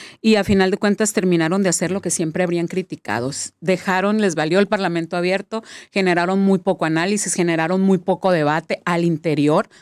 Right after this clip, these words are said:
del Pleno. Y yo sí quisiera decir que el, el, el anexo de la igualdad, este, es muy engañoso, y básicamente más del cincuenta por ciento de ese anexo, que deberían de ser recursos, aún en el contexto de pandemia,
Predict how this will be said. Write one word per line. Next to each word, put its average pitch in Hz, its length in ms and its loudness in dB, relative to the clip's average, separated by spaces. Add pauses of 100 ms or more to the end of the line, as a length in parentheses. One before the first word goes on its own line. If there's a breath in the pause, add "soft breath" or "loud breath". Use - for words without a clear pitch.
(120)
del 160 180 0
Pleno. 196 460 0 (500 loud breath)
Y 214 120 0
yo 220 180 2
sí 214 160 -2
quisiera 233 400 2
decir 226 520 2 (120)
que 196 340 2
el, 185 420 0
el, 185 360 2
el 196 180 2
anexo 196 500 2
de 240 120 0
la 196 100 0
igualdad, 165 540 -2 (420 loud breath)
este, - 500 -2
es 220 120 2
muy 233 180 4
engañoso, 220 760 2
y 220 120 0
básicamente 208 960 0
más 208 260 4
del 233 140 0
cincuenta 196 400 0
por 196 160 -4
ciento 196 440 0
de 185 120 2
ese 180 160 0
anexo, 196 400 0
que 214 80 -2
deberían 180 480 0
de 185 100 -2
ser 185 240 0
recursos, 196 520 -2
aún 175 260 4
en 233 100 4
el 214 80 0
contexto 175 460 -2
de 190 80 2
pandemia, 170 500 0